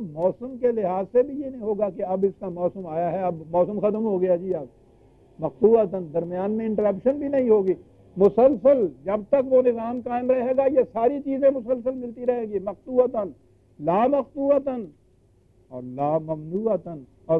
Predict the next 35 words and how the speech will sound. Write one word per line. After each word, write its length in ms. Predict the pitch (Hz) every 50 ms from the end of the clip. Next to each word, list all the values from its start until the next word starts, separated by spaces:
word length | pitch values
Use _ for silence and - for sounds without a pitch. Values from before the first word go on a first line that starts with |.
| 156 -
کوئی 260 | - 202 214 226 220 214
انسان 600 | 208 208 180 - _ - 185 214 233 247 240 233
بھی 100 | 240 226
ان 140 | 214 208 190
کے 60 | 196 202 170
سامنے 280 | 175 185 190 185 185 175
رکاوٹ 380 | 170 165 - 175 175 175 170 156
کھڑی 180 | - 160 160 156
نہیں 140 | 156 151
کر 100 | - 147 135 120
سکے 180 | 139 127 123 127 -
گا۔ 40 | - - - - -
بدترین 640 | 127 139 143 139 - 175 165 180 196 214 214 214 214
اس 160 | 196 - -
نے 140 | 202 208 190 170 147 - - - _ _ _ _ - - _ -
جو 100 | 143 147 151
انسان 440 | 143 147 143 - 147 156 175 185 185 160
گنائے 360 | 170 160 151 147 170 190 202
ہیں، 220 | 160 139 175 175 151 - - _ _ _ _ _ _ -
ویل 380 | 131 139 160 180 202 214 220
للمصلین 1120 | 233 240 240 226 220 214 208 208 202 202 196 - - 196 208 208 208 208 233 233 226 214 208
الذین 600 | 202 190 190 185 185 180 156 165 190 185 180 180
هم 280 | 175 156 143 165 165 156 -
عن 160 | - 147 147 139 -
صلاتهم 580 | 143 135 143 151 151 147 143 147 135 131 131 127 123 _
ساہون، 440 | - 127 123 123 113 123 139 139 131 113 - _
تباہی 520 | - 170 170 185 214 220 214 220 233 226 208
ہے 80 | 208
ان 160 | 208 190 190 190
نمازیوں 580 | 185 180 170 170 165 170 160 160 190 202 190 160
کے 100 | 180 160
لیے 280 | 139 147 170 175 165 127 - _ _ _ _ _ _ _ _ _ _ _ _ _ _ _ _ _ _ _ _ _ _ - - - - - - - -
جو 220 | 135 131 135 139 139 -
اپنی 340 | 147 139 - - 170 170 170
نماز 480 | 151 135 135 139 143 147 156 170 170